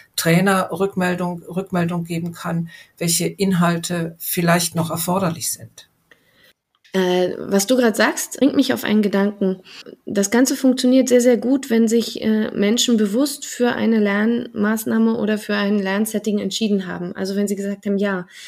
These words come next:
Speaker 2: dieses Thema möchte ich, äh, machen, das will ich tun.“ Jetzt kommen wir ja ganz oft aus dem I-T-Rollout-Kontext.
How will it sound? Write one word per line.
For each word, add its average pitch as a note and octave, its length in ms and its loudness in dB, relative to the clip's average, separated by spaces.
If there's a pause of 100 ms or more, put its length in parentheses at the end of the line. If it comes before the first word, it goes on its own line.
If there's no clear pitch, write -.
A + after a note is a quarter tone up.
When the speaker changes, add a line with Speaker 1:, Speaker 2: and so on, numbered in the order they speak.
(200)
Speaker 2:
dieses A3 260 2
Thema A3 300 4
möchte G#3 340 0
ich, - 320 -4
äh, G3+ 220 0
machen, G3+ 320 -2
das G3+ 240 -4
will G3+ 80 0
ich G#3 120 -2
tun.“ G3 200 -2
Jetzt F#3+ 180 -6
kommen A3+ 200 4
wir A#3 60 6
ja A3 260 2 (600)
ganz A3 240 2
oft - 160 -4
aus G#3+ 160 -2
dem A3+ 140 2
I-T-Rollout-Kontext. G3 1500 -2